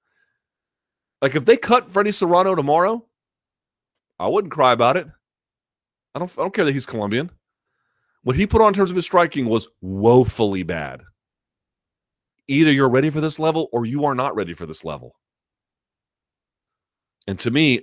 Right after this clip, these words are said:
I saw this reality show, and it's a decently produced reality show. I think it's the same guys who make, um, Looking for a Fight. But there's dramatization in this that is selling you something that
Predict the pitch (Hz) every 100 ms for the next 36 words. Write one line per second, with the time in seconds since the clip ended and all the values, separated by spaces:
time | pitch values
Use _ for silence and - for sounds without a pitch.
0 | - 101 135 139 110 113 131 123 - 104
1 | 95 - 101 117 113 131 135 131 113 104
2 | 104 120 110 107 123 113 90 101 87 131
3 | 123 104 120 113 110 107 98 101 98 -
4 | _ _ _ _ - 90 85 80 78 73
5 | _ _ _ _ _ _ _ _ _ _
6 | _ - - 101 107 98 95 85 - 123
7 | - _ _ _ _ _ - 98 131 123
8 | 98 104 104 120 131 117 127 127 - 101
9 | 90 90 98 87 - - 123 117 110 -
10 | 104 104 87